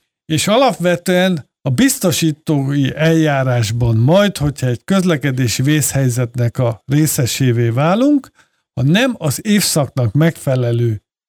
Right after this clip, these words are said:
műszaki állapotú járművel közlekedtünk, tehát mondjuk télen nyári gumival mentünk,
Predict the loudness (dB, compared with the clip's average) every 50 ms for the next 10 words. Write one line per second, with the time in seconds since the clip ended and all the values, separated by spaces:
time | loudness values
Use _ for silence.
0 | 0 2 2 2 2 0 -2 -2 -2 -2 0 0 2 2 2 2 0 -2 -2 -6
1 | -8 -4 -2 0 2 4 4 4 2 2 2 0 0 0 0 0 -2 -2 -4 -2
2 | 0 0 2 2 2 2 2 2 0 -2 -2 -2 _ -2 0 0 0 0 0 0
3 | -2 0 0 0 0 0 0 0 -2 -4 _ 2 2 2 4 2 0 0 0 0
4 | 0 0 0 0 0 0 0 2 2 2 2 2 0 0 -2 0 0 2 2 0
5 | 0 0 2 2 2 2 0